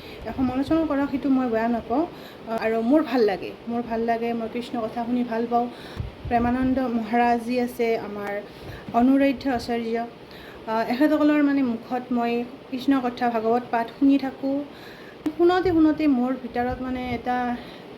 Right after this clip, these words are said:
এনেহেন সোমাই গৈছে যে মই কিয় নোৱাৰোঁ? মইতো তিলক ল'ব পাৰোঁ, মইতো ভগৱানৰে দাস, গতিকে ময়ো ল'ম। সেই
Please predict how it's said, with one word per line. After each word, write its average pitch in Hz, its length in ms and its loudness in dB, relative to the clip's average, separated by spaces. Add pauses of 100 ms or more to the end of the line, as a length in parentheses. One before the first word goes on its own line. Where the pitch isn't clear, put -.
(100)
এনেহেন 254 320 0
সোমাই 285 240 4
গৈছে 285 320 -2
যে 285 240 0 (460)
মই 302 140 8
কিয় 277 140 4
নোৱাৰোঁ? 208 400 -4
মইতো 240 340 -2
তিলক 233 280 0
ল'ব 208 140 0 (120)
পাৰোঁ, 208 220 -4 (100)
মইতো 262 260 2
ভগৱানৰে 240 540 2
দাস, 220 520 -6
গতিকে 240 460 -6 (580)
ময়ো 233 260 4
ল'ম। 214 260 -2 (160)
সেই 269 80 0